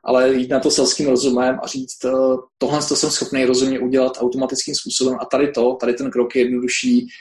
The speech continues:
udělat pomocí, my tomu říkáme finálního testu,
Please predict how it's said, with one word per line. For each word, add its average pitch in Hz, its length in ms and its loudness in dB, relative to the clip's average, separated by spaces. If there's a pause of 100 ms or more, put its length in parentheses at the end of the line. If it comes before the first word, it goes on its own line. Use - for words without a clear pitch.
(200)
udělat 127 420 2 (260)
pomocí, 123 840 2
my - 60 -16
tomu 123 180 -4
říkáme 127 340 -2
finálního 127 540 0
testu, 135 500 -2